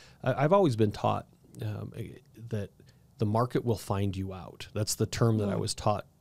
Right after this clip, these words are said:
Speaker 1: you know, fifteen years ago or whatever it was. I was always told the market will find you out.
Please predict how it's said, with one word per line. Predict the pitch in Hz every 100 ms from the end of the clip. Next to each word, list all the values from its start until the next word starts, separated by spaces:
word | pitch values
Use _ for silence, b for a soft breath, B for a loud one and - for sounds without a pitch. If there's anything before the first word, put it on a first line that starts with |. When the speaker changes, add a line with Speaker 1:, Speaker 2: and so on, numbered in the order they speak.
| _ 113
Speaker 1:
you | 107
know, | 92 92
fifteen | - 127 - 113 104 98 -
years | - 101 95
ago | 101 101
or | 95
whatever | - - 127
it |
was. | 104 95 - B B B B -
I |
was | 113
always | 107 107
told | 117
the | 107
market | 101 107 113 107
will | 104
find | - 107 107
you | 101
out. | 98 -